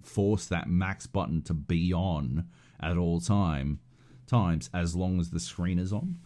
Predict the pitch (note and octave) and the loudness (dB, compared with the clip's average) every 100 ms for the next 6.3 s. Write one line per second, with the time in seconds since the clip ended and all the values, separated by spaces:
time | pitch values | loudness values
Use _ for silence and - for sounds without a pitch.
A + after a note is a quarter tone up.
0 | - - F#2+ D#2+ - C3+ C3 A#2+ A2+ G2+ | -20 -6 -4 -2 0 2 4 4 4 4
1 | G#2 G2 - E2+ F2 E2+ - D#2+ E2 F2 | 4 0 2 4 2 0 -4 -2 0 0
2 | D#2+ F2 G#2 F#2 - - - - - E2+ | 2 2 2 2 -2 -18 -20 -14 -4 0
3 | E2 D2 C#2+ - _ _ _ - _ - | 0 0 -2 -6 _ _ _ -20 _ -4
4 | G2 F#2+ F2 E2+ - _ _ - - - | 0 2 4 2 -2 _ _ -20 -14 -4
5 | F#2 F#2 E2+ F2+ D#2+ F2 E2+ F2 E2+ G2 | 0 0 -2 -2 -2 0 -2 -2 0 2
6 | G2 F2+ | 2 0